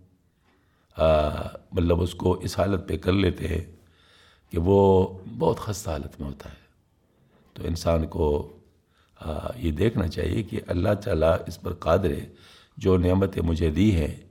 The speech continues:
وہ نعمتیں واپس لے بھی سکتا ہے۔ ایک تو یہ بات۔ اور دوسری بات یہ ہے کہ، آ، انسان جو ہے اب اللہ تعالیٰ کی اس قدرت قاہرہ کے سامنے، آ، بہت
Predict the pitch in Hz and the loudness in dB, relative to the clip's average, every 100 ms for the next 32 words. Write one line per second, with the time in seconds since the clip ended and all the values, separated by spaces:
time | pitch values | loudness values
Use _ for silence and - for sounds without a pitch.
0 | _ _ _ _ _ - 92 87 90 87 | _ _ _ _ _ 0 2 2 2 0
1 | 98 82 85 - 82 - 82 78 80 76 | -2 -6 -6 -6 -8 -6 -2 -2 -4 -8
2 | 73 - - - _ - - - 80 73 | -12 -14 -18 -18 _ -18 -16 -10 -6 -6
3 | 64 62 - _ _ _ - - _ - | -6 -10 -14 _ _ _ -20 -20 _ -4
4 | 87 123 120 90 87 85 90 90 90 85 | 0 0 0 4 4 2 -2 -2 -2 -2
5 | 78 82 - - _ _ _ _ _ _ | 0 -2 -6 -18 _ _ _ _ _ _
6 | _ 80 73 73 76 - - _ _ _ | _ -4 -2 -4 -8 -14 -16 _ _ _
7 | _ _ 107 90 104 92 110 90 82 80 | _ _ -2 0 4 6 4 2 -2 -2
8 | 85 - - _ _ _ - 95 - 95 | -4 -8 -18 _ _ _ -2 -2 0 4
9 | 113 110 98 82 87 - 104 - 98 - | 6 4 2 2 2 0 -6 -4 -8 -2
10 | 123 120 110 - - - - - _ 98 | 2 4 2 -2 -10 -14 -20 -20 _ -2
11 | 98 127 123 - 85 90 76 - - - | 2 4 4 2 -6 -6 -8 -10 -12 -16
12 | _ _ _ _ _ _ _ 80 78 78 | _ _ _ _ _ _ _ -8 -8 -8
13 | 80 104 - _ _ _ _ _ _ _ | -10 -14 -20 _ _ _ _ _ _ _
14 | _ - 104 101 95 | _ -6 0 0 -2